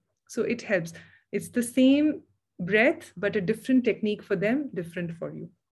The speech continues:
So breath will help. Yeah. I, um, okay, let me just, I got a few more questions. I sometimes feel panic. I got a panic attack one month back and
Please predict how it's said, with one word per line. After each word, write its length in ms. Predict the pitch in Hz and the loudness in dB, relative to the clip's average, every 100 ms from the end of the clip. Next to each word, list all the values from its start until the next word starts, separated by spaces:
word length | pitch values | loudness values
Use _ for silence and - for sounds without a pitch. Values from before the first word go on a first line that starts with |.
| _ | _
So 120 | 202 | -6
breath 380 | 165 220 233 - | 0 0 0 -2
will 140 | 180 | -2
help. 320 | 165 165 - - _ _ | -4 -8 -10 -18 _ _
Yeah. 200 | 196 214 - _ _ _ _ _ _ _ _ _ - | -14 -12 -12 _ _ _ _ _ _ _ _ _ -4
I, 280 | 214 233 226 - - | 0 0 0 -8 -6
um, 440 | 202 202 196 202 | -4 -2 -2 -4
okay, 200 | 185 170 | -6 -6
let 180 | 185 185 | -6 -6
me 60 | 196 | -6
just, 260 | 196 190 - | -8 -10 -8
I 100 | 190 | -6
got 180 | 185 190 | -6 -6
a 60 | |
few 160 | 190 185 | -6 -6
more 140 | 180 | -6
questions. 540 | 180 170 165 285 339 - _ _ _ _ _ _ - _ _ _ 208 | -6 -6 -6 -6 -6 -8 _ _ _ _ _ _ -20 _ _ _ -4
I 80 | |
sometimes 560 | 214 214 208 220 233 233 | -2 -2 0 2 2 0
feel 240 | - 202 214 | -4 -6 -4
panic. 500 | - 175 185 247 226 | -2 0 2 2 0
I 80 | |
got 180 | 180 180 | 0 -2
a 60 | 196 | -4
panic 340 | 185 170 190 | -4 -4 -2
attack 340 | 202 190 185 185 | -2 -2 -2 -4
one 200 | 175 180 | -6 -6
month 240 | 180 175 | -8 -6
back 280 | 202 285 269 | -4 -4 -4
and 280 | 196 190 | -6 -6